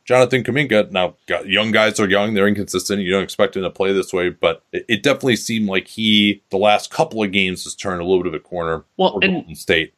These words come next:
Speaker 2: and Nate, earlier on, you talked about whether the Warriors respect or don't respect certain Timberwolves. And I agree with you that it's a little bit of a mixed bag when it comes to Rudy Gobert.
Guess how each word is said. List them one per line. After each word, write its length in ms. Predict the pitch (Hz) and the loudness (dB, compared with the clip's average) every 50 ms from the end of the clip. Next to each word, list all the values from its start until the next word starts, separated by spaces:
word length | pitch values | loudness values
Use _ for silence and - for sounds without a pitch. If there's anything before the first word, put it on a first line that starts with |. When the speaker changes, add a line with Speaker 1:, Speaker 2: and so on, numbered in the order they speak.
| _ | _
Speaker 2:
and 160 | 185 196 196 | -4 -2 0
Nate, 240 | 196 220 233 220 - - | 0 0 0 0 -2 -2
earlier 420 | 185 226 247 254 247 208 175 165 | -2 -2 -2 0 0 0 2 2
on, 140 | 170 165 147 | 2 2 2
you 100 | 143 139 | -2 -4
talked 240 | 139 - 143 139 - | -2 -2 -4 -4 -4
about 420 | - - 143 135 127 131 - - _ _ | -2 -2 0 0 0 -2 -4 -12 _ _
whether 680 | 139 135 131 131 135 139 139 160 160 156 160 156 143 | -14 -12 -12 -12 -12 -4 0 0 2 2 2 2 2
the 100 | 139 139 | 2 0
Warriors 580 | 131 143 151 147 147 143 139 139 135 - - | 2 4 4 4 6 4 2 2 0 -2 -4
respect 420 | - 139 135 - - 151 143 - - | -4 -4 -4 0 0 0 -2 0 -2
or 60 | 139 | -2
don't 180 | 123 139 139 120 | 0 0 -2 -2
respect 380 | 135 127 127 - 131 127 127 - | -4 -8 -4 -2 -2 -2 -2 -2
certain 220 | - 151 127 123 | -2 -2 -2 0
Timberwolves. 540 | - 143 139 127 131 127 120 120 120 - 151 | 0 -2 0 0 0 2 2 2 2 2 0
And 120 | 139 131 - | 0 0 2
I 120 | 180 185 | 0 0
agree 220 | 180 180 196 214 | 0 0 0 0
with 140 | 214 208 196 | 0 0 -2
you 100 | 196 170 151 | -2 -2 -2
that 140 | 156 143 | -2 -4
it's 160 | 139 139 - - | -4 -6 -8 -8
a 80 | 123 | -10
little 260 | 135 135 151 151 156 | -6 -4 -2 -2 -2
bit 120 | 139 147 147 | -2 -2 -4
of 80 | 135 | -4
a 60 | 139 131 | -4 -4
mixed 260 | 127 143 139 - - | -4 -4 -4 -4 -2
bag 240 | 139 131 135 139 135 | 0 0 0 0 0
when 120 | 139 123 | -4 -4
it 80 | 127 131 | -2 -2
comes 200 | 147 139 135 - | -2 -2 -2 -2
to 100 | - 139 | -2 0
Rudy 140 | 135 139 | 2 2
Gobert. 540 | 131 131 135 120 135 131 135 147 165 - - | 4 2 2 2 2 2 2 2 0 -2 -8